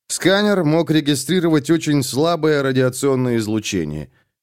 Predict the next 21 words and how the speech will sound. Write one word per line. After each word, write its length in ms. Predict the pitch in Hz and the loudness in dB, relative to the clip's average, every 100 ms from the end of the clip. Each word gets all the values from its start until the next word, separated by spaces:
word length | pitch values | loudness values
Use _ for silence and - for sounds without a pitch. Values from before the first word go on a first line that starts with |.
| - | 0
а 100 | 127 | 2
эти 260 | 202 220 | 2 0
два 200 | 196 214 | 0 0
прибора 440 | 214 208 185 233 214 | 0 -2 2 2 2
были 180 | 190 180 | 2 0
специально 680 | - 156 131 160 190 180 | 0 -2 2 2 2 2
настроены 640 | 165 147 135 160 185 175 160 | 0 -2 0 0 2 2 2
на 200 | 156 147 | 2 0
обнаружение 800 | 127 139 139 127 156 160 151 131 | 0 0 0 0 0 0 0 0
сигнатуры 720 | 127 120 113 110 156 156 147 | -2 -2 0 0 2 2 2
радиационного 840 | 131 117 110 - 120 127 123 117 | 2 2 0 0 0 0 0 0
распада, 600 | 110 107 - 180 170 139 - _ | 0 -2 -2 -2 0 -4 -6 _
свойственной 840 | - 139 180 202 - 196 190 180 | -4 0 2 0 0 0 2 0
аннигиляции 1000 | - 143 143 139 120 113 110 104 - 113 | 0 0 0 0 0 2 0 0 0 0
антивещества. 1040 | 92 95 90 95 90 82 95 - 82 73 71 _ _ _ _ _ | 2 0 -2 -2 -4 -4 -6 -6 -8 -10 -10 _ _ _ _ _
При 160 | 151 180 | 0 0
столкновении 760 | - 202 190 185 185 202 196 | 2 0 2 0 2 2 0
атомов 460 | 190 - 175 160 131 | 0 0 0 -2 -2
вещества 640 | 117 127 131 123 131 139 131 | 0 0 0 -2 0 2 2
и 140 | 117 | 2
антивещества 1080 | 117 151 170 185 180 160 170 - 165 143 | 2 2 0 -2 -2 -2 -2 0 0 0